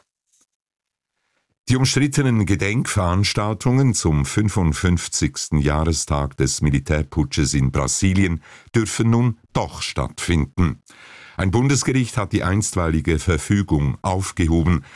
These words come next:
mit der eine Richterin die geplanten Feiern untersagt hatte. Anlässlich des Jahrestags soll heute in den Kasernen der sogenannte Tagesbefehl verlesen werden. In diesem heißt es unter anderem,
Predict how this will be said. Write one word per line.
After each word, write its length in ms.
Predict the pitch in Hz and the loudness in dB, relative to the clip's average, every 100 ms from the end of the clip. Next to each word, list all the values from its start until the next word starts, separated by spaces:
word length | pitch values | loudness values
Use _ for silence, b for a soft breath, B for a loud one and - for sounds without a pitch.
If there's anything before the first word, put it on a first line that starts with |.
| B - | B -2
mit 220 | 95 - | -2 0
der 260 | 98 104 | 0 0
eine 300 | 80 78 76 | -2 -2 0
Richterin 640 | 76 87 - 85 80 80 76 | 0 -2 -2 0 2 2 2
die 140 | 76 | 0
geplanten 640 | - - 76 67 65 - 76 | -2 -4 -4 -4 -4 -2 -2
Feiern 500 | - 71 69 71 65 | -2 -2 0 -2 0
untersagt 720 | 76 69 82 73 87 87 - | 0 0 0 0 -2 -4 -6
hatte. 420 | 78 - - 69 - _ B B B B B B 95 | -8 -6 -6 -6 -10 _ B B B B B B -2
Anlässlich 720 | 110 117 107 - 92 - - | 2 2 2 0 0 -2 -2
des 340 | 87 73 - | 0 0 -2
Jahrestags 800 | 73 78 92 95 - 113 117 - | 0 0 0 -2 -2 -2 -2 -4
soll 360 | - 78 76 71 | -6 -2 0 0
heute 400 | 82 90 95 113 | 0 0 0 0
in 220 | 104 76 | 2 2
den 240 | 69 67 - | 0 -2 -2
Kasernen 760 | 71 - 76 82 95 95 101 | -2 0 0 2 2 2 2
der 160 | 73 67 | 0 0
sogenannte 640 | 82 85 76 73 85 67 B B _ | 0 0 0 0 -2 -2 B B _
Tagesbefehl 1040 | - 87 95 82 76 - 67 65 76 69 64 | -4 -2 -2 -2 -4 -2 -4 -2 0 0 0
verlesen 640 | - 73 78 76 82 78 | -2 0 2 2 2 2
werden. 400 | 87 82 76 - B B B B B | 2 2 0 -4 B B B B B
In 140 | 95 92 | -2 2
diesem 340 | 110 113 98 | 2 2 0
heißt 380 | 82 87 92 101 | 0 -2 -2 -2
es 160 | 98 | 0
unter 240 | 95 92 82 | 2 0 0
anderem, 540 | 90 101 101 90 67 | 0 2 2 2 0